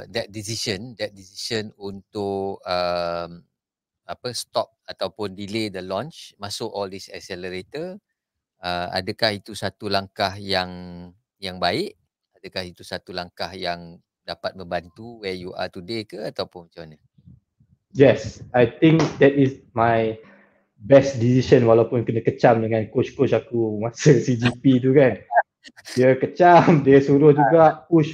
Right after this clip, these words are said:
Speaker 2: for the product. Uh,
Speaker 1: Ah.
Speaker 2: letaklah report, kita nampak kita doing something, uh, to reach out to other companies about our product apa semua. But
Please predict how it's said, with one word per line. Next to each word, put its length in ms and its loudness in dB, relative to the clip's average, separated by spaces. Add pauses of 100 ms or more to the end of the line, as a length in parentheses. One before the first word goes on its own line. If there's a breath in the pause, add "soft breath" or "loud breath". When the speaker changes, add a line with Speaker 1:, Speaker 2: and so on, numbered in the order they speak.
Speaker 2:
for 160 2
the 80 4
product. 640 2 (460 soft breath)
Uh, 100 -2
Speaker 1:
Ah. 400 2
Speaker 2:
letaklah 560 -2
report, 560 2
kita 320 -2
nampak 480 -6
kita 320 -8
doing 240 -4
something, 800 -6
uh, 300 -6 (100)
to 160 -6
reach 240 -8
out 240 4
to 160 -4
other 240 -4
companies 640 -4
about 320 -4
our 320 -2
product 400 -4
apa 80 -8
semua. 340 -10 (600)
But 340 2